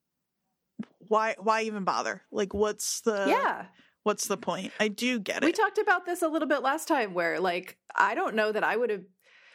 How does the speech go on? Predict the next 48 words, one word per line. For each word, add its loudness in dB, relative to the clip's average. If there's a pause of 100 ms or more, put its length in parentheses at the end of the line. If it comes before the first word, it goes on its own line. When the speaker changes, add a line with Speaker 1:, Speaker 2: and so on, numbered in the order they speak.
(160)
Speaker 2:
maybe 4 (120)
I 0
would 0
be 0
super 0
helpful, 0
but 0
I 0
also 0
could -4
easily 0
see 0
myself -2
just -4
falling 2
into -2
depression 0
and -2
being 0
like, 0
"We're 4
all 0
gonna -4
die, 2
Speaker 1:
Right. 2
Speaker 2:
guys. 0
Why 2
are 0
we -2
doing -2
this?" 0
Speaker 1:
Exactly. -2 (400)
Speaker 2:
Like, 2
this -2
is 0
a 4
waste -2
of -8
time. 0 (760)
Speaker 1:
But, 2
but 0
they're 2
seeing -2
it 0
as -2
her 2
being, -4
like, -4